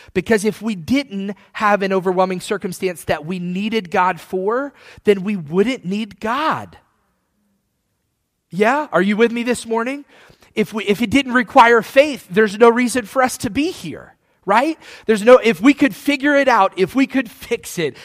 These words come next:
if we could say, "Here's the five steps to having the best marriage," and walk out today and have the best marriage, then we wouldn't need the Bible. We wouldn't need the experience that God has given all of the authors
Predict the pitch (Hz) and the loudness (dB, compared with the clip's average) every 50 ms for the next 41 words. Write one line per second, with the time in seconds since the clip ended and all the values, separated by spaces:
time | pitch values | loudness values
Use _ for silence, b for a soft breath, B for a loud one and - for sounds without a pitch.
0 | B B B 208 196 160 208 269 247 240 254 190 - - 240 214 185 165 - 208 | B B B -4 -2 0 0 -2 0 -2 -4 -2 0 0 2 2 0 0 0 -2
1 | 233 233 190 185 180 - - 220 240 247 - - - 254 247 247 - - - - | -2 -2 -4 -6 -4 -2 0 0 0 0 -4 -4 0 0 0 0 -2 -6 -6 -6
2 | 170 165 190 202 196 202 196 180 160 143 160 196 196 - - 196 202 214 226 226 | -2 2 2 2 2 0 -4 -6 -4 -4 -4 -4 -4 -6 -6 -6 -4 -2 -2 -2
3 | 220 170 160 135 143 170 202 208 - - 202 196 - - 185 202 208 214 214 B | -2 -4 -8 -8 -2 0 2 2 2 0 -2 -2 -4 -2 0 2 2 2 0 B
4 | B B B 143 135 131 - 208 214 196 175 196 196 202 196 - 202 185 190 208 | B B B -12 -12 -6 -2 0 0 0 0 0 -2 -2 -2 -4 -6 -6 -4 -4
5 | 233 - B B B B - 202 180 180 208 190 165 196 262 269 262 233 214 208 | -4 -6 B B B B -2 -2 0 0 -2 -2 0 -2 -2 -2 -2 -2 -2 -2
6 | 208 214 247 247 226 254 202 214 233 254 302 311 262 240 202 160 151 214 226 185 | -2 -4 -6 -6 -6 -4 -2 -2 -2 0 0 0 0 0 0 -2 -2 -4 -4 -4
7 | 175 202 269 285 247 247 240 240 240 247 220 208 214 214 185 - - - - 233 | -2 -2 -2 -2 -2 -4 -6 -4 -6 -6 -8 -8 -10 -10 -10 -12 -16 -16 -14 -12
8 | 233 254 254 240 220 190 - - - 190 165 151 208 208 226 233 214 185 - - | -10 -8 -6 -6 -6 -8 -8 -12 -12 -12 -8 -6 -4 -4 -2 -2 -4 -6 -6 -8
9 | 226 208 190 180 165 - 202 233 247 269 262 220 190 233 214 196 190 185 - - | -8 -6 -6 -6 -4 -2 -2 -2 0 0 -2 -2 -2 0 2 2 2 2 0 -4
10 | 147 135 120 - - | -8 -10 -10 -12 -18